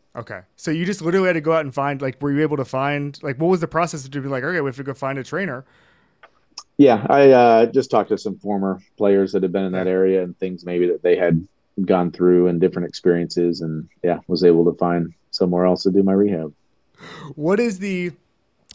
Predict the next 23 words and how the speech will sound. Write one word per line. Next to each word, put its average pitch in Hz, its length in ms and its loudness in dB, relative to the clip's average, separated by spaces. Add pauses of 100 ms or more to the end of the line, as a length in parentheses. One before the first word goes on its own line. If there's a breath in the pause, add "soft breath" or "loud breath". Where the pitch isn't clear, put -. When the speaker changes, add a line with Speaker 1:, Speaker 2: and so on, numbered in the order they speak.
Speaker 1:
funniest, 196 460 0
strangest, 180 760 -4 (340)
weirdest, 165 640 -2
most 143 240 -8
memorable 160 300 -4
thing 147 260 -6
anybody's 143 520 -4
ever 156 240 -4
said 151 260 -4
to 135 80 -6
you 143 260 -2
on 147 100 -6
a 135 40 -10
football 123 340 -12
field, 110 220 -14
whether 156 220 -2
it 156 60 0
was 143 140 -2
trash 160 300 -4
talk 147 260 -8
or 131 60 -12
not? 104 240 -14 (1900)
Speaker 2:
Uh, 127 580 2